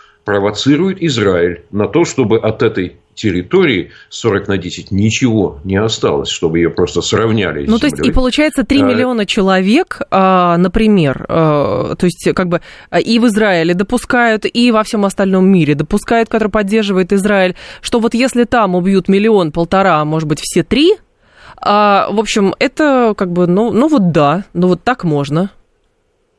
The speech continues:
Speaker 1: Э, там же еще вот это население, далеко не все из которых, э, состоит в Хамасе. Э, м, в Хамасе, напомню, э, по самым,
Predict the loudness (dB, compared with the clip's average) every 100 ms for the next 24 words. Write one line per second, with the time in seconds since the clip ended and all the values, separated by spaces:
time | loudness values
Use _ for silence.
0 | _ _ -20 -20 -20 -20 -4 0 0 0
1 | -2 -2 -2 -2 0 0 0 0 0 0
2 | -2 -2 -4 -2 0 0 0 0 0 0
3 | 0 0 0 0 -2 -4 -2 0 -2 -4
4 | -4 -4 -4 -2 0 0 -2 -4 -2 -2
5 | -4 -8 -12 -20 -20 -20 -8 -2 -2 0
6 | -2 -2 -2 -2 -2 -2 -2 -4 -4 -2
7 | -2 0 0 0 0 2 2 0 -4 -2
8 | -2 -2 -4